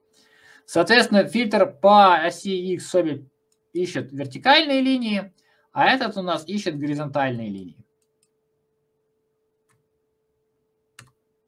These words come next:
Простенько и со вкусом. Есть другой фильтр, фильтр Лапласа.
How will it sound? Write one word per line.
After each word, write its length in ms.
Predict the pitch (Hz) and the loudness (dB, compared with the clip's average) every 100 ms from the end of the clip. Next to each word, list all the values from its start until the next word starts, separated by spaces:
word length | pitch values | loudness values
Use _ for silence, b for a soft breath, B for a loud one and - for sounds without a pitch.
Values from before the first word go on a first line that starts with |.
| _ | _
Простенько 500 | 156 226 220 143 196 _ - _ _ | -6 -6 -8 -14 -16 _ -20 _ _
и 80 | - | -16
со 140 | 190 110 | -12 -14
вкусом. 340 | - 123 - _ _ _ _ _ _ _ _ _ | -12 -16 -16 _ _ _ _ _ _ _ _ _
Есть 240 | 220 202 226 | -4 -4 -2
другой 360 | 262 247 285 | -2 4 6
фильтр, 300 | 285 254 196 180 | 4 -4 -4 -6
фильтр 320 | 220 233 160 | -8 -8 -6
Лапласа. 600 | 139 127 143 135 - | -8 -6 -4 -4 -8